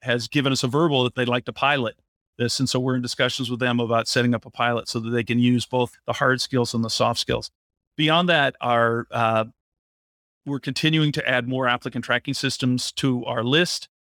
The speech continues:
And we've already started, as most companies do, we've already started a review of our user interface based on feedback we've got from customers, and the possibility of changing how some of the, the structure of some of the internal screens to make them a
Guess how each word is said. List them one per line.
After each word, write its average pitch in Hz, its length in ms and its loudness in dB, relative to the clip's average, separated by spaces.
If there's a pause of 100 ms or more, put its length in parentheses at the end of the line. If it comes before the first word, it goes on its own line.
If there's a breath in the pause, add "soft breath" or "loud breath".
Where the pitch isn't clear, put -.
(280)
And 143 640 4
we've 175 180 2
already 156 260 4
started, 131 420 2
as 131 240 0
most 123 240 0
companies 120 420 0
do, 123 220 2
we've 123 180 -2
already 127 280 2
started 120 480 0
a 120 80 2
review 120 560 2
of 113 120 0
our 117 160 2
user 123 300 2
interface 117 720 0
based 123 240 -2
on 120 140 0
feedback 123 440 -2
we've 127 140 -6
got 120 220 -2
from 123 160 -2
customers, 139 540 -2 (420)
and 135 160 -2
the 131 80 -2
possibility 131 560 -2
of 123 80 0
changing 123 460 0
how 117 380 0
some 123 200 0
of 120 60 -2
the, 123 180 -4
the 135 80 -4
structure 135 400 -2
of 117 80 -4
some 127 160 0
of 120 40 -6
the 120 120 0
internal 120 380 0
screens 127 580 2
to - 80 -8
make 123 220 0
them 113 180 0
a 113 60 -10